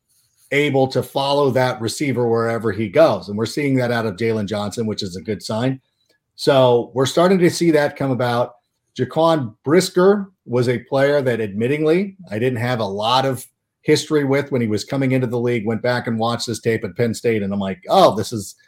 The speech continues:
this is a Mike Brown type of player in the sense of, like, smart football player who knows where he needs to be on every play." And you love to see that. You love to see Eddie Jackson be a little bit more, like, buying in. I love that Eddie Jackson's buying in.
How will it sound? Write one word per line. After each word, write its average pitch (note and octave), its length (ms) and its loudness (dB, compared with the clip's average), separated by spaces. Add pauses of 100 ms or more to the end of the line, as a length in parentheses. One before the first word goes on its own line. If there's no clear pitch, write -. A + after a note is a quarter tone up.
(220)
this B2+ 120 -4
is C3 120 -2
a B2+ 80 2
Mike B2+ 360 0
Brown B2+ 360 0
type A2 220 -2
of G2+ 120 -8
player G#2 380 -2
in A#2+ 120 -2
the A#2 80 2
sense A#2 320 -2
of, G2+ 80 -6
like, G2+ 300 -4 (720)
smart D#3+ 520 4
football C#3 440 4
player G#2+ 500 0 (360)
who C#3 140 0
knows C#3 320 6
where C#3+ 220 2
he C3 60 2
needs A#2+ 300 -4
to A#2+ 80 -4
be A2+ 140 0
on G#2+ 140 -2
every G2 200 -6
play." F#2 360 -6 (160)
And G#2 100 -6
you G#2+ 80 -2
love C#3+ 220 2
to D3 80 0
see C3+ 180 -2
that. A#2+ 380 0 (320)
You A2 100 -4
love C#3 160 2
to D3+ 80 0
see C#3+ 180 0
Eddie C3 180 2
Jackson B2 460 -2
be A#2 80 -2
a A2 80 0
little A#2 200 0
bit A2+ 120 2
more, G#2 480 -2 (120)
like, F2+ 240 -8
buying A#2 340 -2
in. A2 100 -6
I A2+ 60 -2
love D#3+ 240 6
that F3 120 6
Eddie C#3+ 200 4
Jackson's B2 460 0
buying G#2+ 360 -2
in. F2+ 240 -8